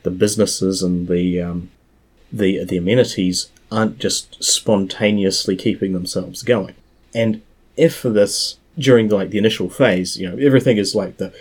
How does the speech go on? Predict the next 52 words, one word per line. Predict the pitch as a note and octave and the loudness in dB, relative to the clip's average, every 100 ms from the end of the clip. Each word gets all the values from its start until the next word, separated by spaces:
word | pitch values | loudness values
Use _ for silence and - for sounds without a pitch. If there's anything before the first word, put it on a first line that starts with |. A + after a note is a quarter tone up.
| - - | -20 -8
the, | - - | -8 -4
you | F#2 | -4
know, | F2 - - | -4 -8 -2
the | G#2 | 2
grass | A2 A2 G#2+ - | 4 4 2 2
hasn't, | A2+ F#2 F#2+ F#2 | 0 2 -2 -4
like, | G#2 G2+ - | -4 -6 -6
completely | - F#2+ A2 F#2 F#2+ | -4 0 0 0 -4
come | F2+ F#2+ F#2 | -6 -4 -4
in | F#2+ | -4
and | F#2+ F#2 | -6 -8
the | |
trees | F#2 - F#2+ G2 | -4 -2 -2 -2
are | F#2 | -6
all | F#2+ F#2+ F#2 | -8 -10 -10
little | F2+ F2+ | -10 -8
saplings | - F#2+ - - F#2+ G2 F#2+ | -4 -4 -6 -12 -10 -12 -12
and | F#2+ | -8
so | - F2+ | -8 -10
forth. | - - - - - - - | -12 -14 -16 -18 -18 -12 -2
And | A2 | 0
it | A2 - | 0 0
isn't, | C#3 C#3+ C#3 - _ _ - | 4 6 4 0 _ _ -4
if | A#2 | -2
you | C#3 | 4
just | C#3+ - | 4 4
sort | B2 | 2
of | A2 | 4
wandered | A2+ G#2+ A2 | 4 6 6
out | A2 F2+ | 4 4
and | G#2 | -4
looked | - | -2
around, | A2 G2+ F#2 | 2 2 2
you | G2 | -2
see | A#2 | -2
this | F#2+ - | -4 -2
place | G#2+ F#2+ F#2 | -2 -2 -6
is, | |
like, | F2 - | -12 -6
half | G2+ F#2 - | -4 -2 -2
empty | F#2+ - G2 F#2 | -4 -4 -6 -4
and | F#2 | -6
is, | F#2 - - - | -8 -14 -18 -6
looks | - F#2+ - | -4 -2 0
a | |
bit | F#2+ F#2 | 0 0
of, | F#2 G2 | -2 -4
in | F2+ | -4
a | F#2 | -4
shabby | - F#2+ E2+ F2+ | -4 -4 -6 -8
state. | - G2 F2+ - _ _ _ - | -2 -2 -2 -10 _ _ _ 0
So, | A2 F#2 | 2 2